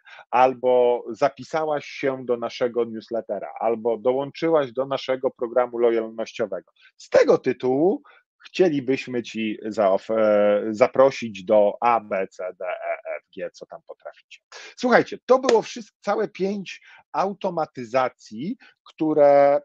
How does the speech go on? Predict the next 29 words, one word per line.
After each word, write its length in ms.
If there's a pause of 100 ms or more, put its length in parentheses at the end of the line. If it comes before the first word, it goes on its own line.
(140)
mm, 380
przyniosą 580
wam 200
sprzedaż 500
i 120
są 220
również 340
pozytywnie 800
odbierane, 680 (340)
e, 440
przez 280
klientów. 540
Mam 240
nadzieję, 440
że 140
były 480
one 320
dla 200
was 240
wartościowe, 840
a 60
teraz 380
zamieniam 560
się 480
w, 200
e, 60
maszynkę 580
do, 280 (520)
e, 60